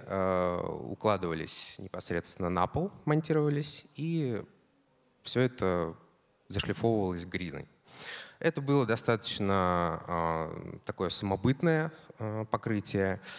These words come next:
А, в дальнейшем началась, а, эволюция продукта. А, с ним начали работать, за ним начали ухаживать. А, появились приспособления для его шлифовки,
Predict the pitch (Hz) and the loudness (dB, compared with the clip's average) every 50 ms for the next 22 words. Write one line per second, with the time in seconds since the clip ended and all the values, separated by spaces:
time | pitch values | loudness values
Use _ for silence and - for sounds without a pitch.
0 | - - - - - - 92 92 92 92 92 92 92 92 92 92 92 92 95 92 | -10 -12 -12 -10 -4 -2 0 0 0 0 0 0 0 0 0 -2 -2 -4 -4 -4
1 | 92 92 92 87 85 85 - 80 82 85 92 101 98 101 110 120 143 160 175 165 | -6 -8 -8 -10 -10 -12 -14 -14 -14 -14 -8 -6 -2 -2 0 2 2 2 4 2
2 | - - 113 107 107 101 98 95 92 92 92 90 92 92 92 - - 107 104 98 | 2 2 2 2 2 2 2 0 0 -2 -4 -6 -6 -4 -2 -2 0 2 2 2
3 | 90 87 - - - - - - - - 95 90 87 85 90 87 85 87 - 113 | 4 2 2 2 2 0 0 -2 -4 -6 -8 -8 -6 -4 -4 -4 -4 -4 -4 0
4 | 110 113 107 104 104 104 - - 113 113 120 131 139 - - - - - - - | 2 2 2 2 2 0 0 0 0 0 0 -2 -4 -8 -12 -14 -14 -8 -4 -2
5 | - 104 104 110 104 - - - 101 101 104 101 - - - - - - 101 95 | -2 0 0 -2 -4 -4 -4 -2 -2 -2 -2 -4 -6 -12 -18 -20 -18 -14 -12 -10
6 | 95 95 95 95 95 95 95 95 95 90 92 90 87 - - 117 110 104 104 104 | -6 -4 -4 -2 -2 -2 -2 -2 -2 -2 -4 -4 -4 -4 -2 -2 -2 0 -2 -2
7 | - - 104 101 98 98 92 92 90 - 101 110 - - - - 127 120 113 104 | -2 -2 0 0 0 0 0 0 -2 0 -2 -4 -6 -8 -8 -8 -8 -6 -4 -2
8 | 95 95 95 95 92 87 87 - - 82 85 82 - - 80 82 - 85 92 120 | -2 0 0 0 0 -2 -2 -4 -6 -6 -10 -12 -14 -14 -14 -14 -14 -14 -16 -16
9 | - - - - - - - - - - - - - - - - - 101 98 98 | -16 -18 -18 -16 -14 -12 -12 -12 -10 -10 -12 -12 -14 -12 -6 0 2 2 4 4
10 | 98 95 95 95 95 95 95 98 95 95 92 95 92 90 90 92 92 - - 110 | 4 2 2 0 -2 -2 -2 -2 -2 -4 -4 -4 -4 -4 -4 -6 -2 0 2 2
11 | 110 113 123 120 113 104 - - 98 104 - - - 107 - 104 95 95 90 85 | 2 2 0 0 0 0 -2 -2 -4 -4 -4 -2 -2 0 0 0 0 0 -2 -2
12 | 82 85 90 98 107 120 127 113 101 101 95 95 95 98 95 - 98 90 - - | -2 -2 -2 -4 -4 -4 -4 -2 0 0 2 2 2 0 0 -2 -4 -6 -4 -4
13 | 85 87 - - - 104 107 107 | -4 -4 -4 -6 -6 -6 -6 -6